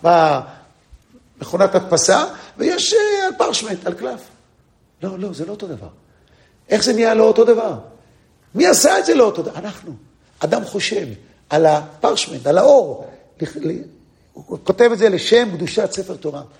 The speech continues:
האינק לשם קדושת ספר תורה. האותיות. אז אנחנו יכולים לקחת דבר שבא מבהמה, האור של הבהמה, ולהרים את זה לדבר הכי קדוש שיש לנו.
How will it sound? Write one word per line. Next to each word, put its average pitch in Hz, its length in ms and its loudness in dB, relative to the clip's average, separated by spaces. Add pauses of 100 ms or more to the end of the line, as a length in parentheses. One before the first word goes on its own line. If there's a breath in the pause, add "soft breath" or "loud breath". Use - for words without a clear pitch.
(100)
האינק 311 600 0 (320 soft breath)
לשם 202 320 -2
קדושת 170 360 -6
ספר - 240 -14
תורה. 131 240 -12 (200 soft breath)
האותיות. 240 720 4 (280 loud breath)
אז 135 120 -8
אנחנו 190 200 -10
יכולים 196 260 -12
לקחת - 340 -12
דבר 160 340 -4 (440 soft breath)
שבא 180 420 -4
מבהמה, 233 920 -2 (360)
האור 226 360 2
של 220 200 -2
הבהמה, 202 420 -6 (340 loud breath)
ולהרים 165 640 -2
את 117 80 -14
זה 107 140 -14 (500)
לדבר 147 320 -4
הכי 170 180 -12
קדוש 180 300 -10
שיש - 240 -18
לנו. - 140 -20